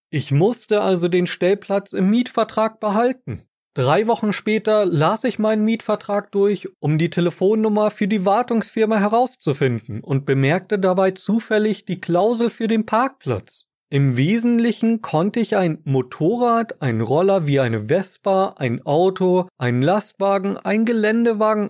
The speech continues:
oder einen Anhänger auf dem Parkplatz parken. Die Zahnräder in meinem Kopf begannen sich zu drehen. Damit ich keine Regeln breche, muss alles, was auf dem Parkplatz steht, Räder haben.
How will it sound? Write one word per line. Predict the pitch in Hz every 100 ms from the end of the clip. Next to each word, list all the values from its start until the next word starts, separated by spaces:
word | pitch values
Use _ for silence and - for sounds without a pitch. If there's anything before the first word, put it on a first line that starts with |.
| -
oder | 147 196 214
einen | 185 190
Anhänger | - 202 247 233 180 143 120 131
auf | 131 120
dem | 135 123
Parkplatz | - 135 131 - 117 - -
parken. | - 113 107 - 131 - _ -
Die | 147
Zahnräder | 143 - 151 175 208 196 202 190 180 -
in | 147
meinem | 175 190 190
Kopf | - 226 - -
begannen | 208 202 214 226
sich | 208 214 -
zu | 202
drehen. | 185 208 254 190 90 85 _ -
Damit | 139 170 185
ich | 185 -
keine | 175 170 151
Regeln | 175 220 233 220
breche, | 196 214 - 214 220 220
muss | 135 160 - _
alles, | 160 240 240 277 -
was | 151 135 143
auf | 170 143
dem | 127 113
Parkplatz | 175 262 285 - 127 -
steht, | 139 160 -
Räder | 139 123 127 208 214 143 101
haben. | 113 107 107 80